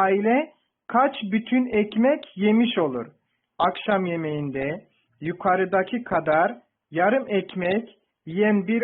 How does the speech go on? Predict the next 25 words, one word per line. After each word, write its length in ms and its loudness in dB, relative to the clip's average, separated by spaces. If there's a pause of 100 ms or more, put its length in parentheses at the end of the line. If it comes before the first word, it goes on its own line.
aile 640 0
kaç 280 0 (180)
bütün 440 -2
ekmek 640 -2 (240)
yemiş 400 2
olur? 280 -2 (280)
Şimdi 280 0
yukarıya 480 2
bakıyoruz. 680 0
Kaç 280 0
tane 240 2
yarım 300 2
var? 200 2 (460)
Bir, 420 0 (100)
iki, 420 -2
üç, 580 -4
dört. 340 2 (240)
Dört 340 2
yarım. 300 0 (540)
Dört 380 2
yarım 480 2 (580)
kaç 180 2 (120)
bütün 260 0
ekmek 440 0
eder? 380 -2